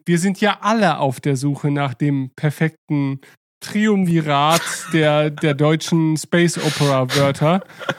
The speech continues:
Speaker 1: Und, ähm, von daher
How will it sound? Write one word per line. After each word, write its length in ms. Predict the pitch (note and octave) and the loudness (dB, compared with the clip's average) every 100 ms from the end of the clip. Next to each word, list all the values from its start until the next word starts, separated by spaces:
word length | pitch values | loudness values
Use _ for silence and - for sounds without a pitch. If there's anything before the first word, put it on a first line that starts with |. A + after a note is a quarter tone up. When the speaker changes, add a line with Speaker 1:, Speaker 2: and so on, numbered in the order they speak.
| - _ - | -12 _ -2
Speaker 1:
Und, 600 | D#3+ D3 C#3+ C#3+ C#3 - | 2 4 4 2 -2 -6
ähm, 560 | E3 D3 C#3+ C#3 C#3 C#3+ | -2 0 2 0 -2 -4
von 240 | - E3+ | -2 -2
daher 600 | D#3 D#3+ E3 E3+ E3+ F3+ | 0 0 2 2 2 0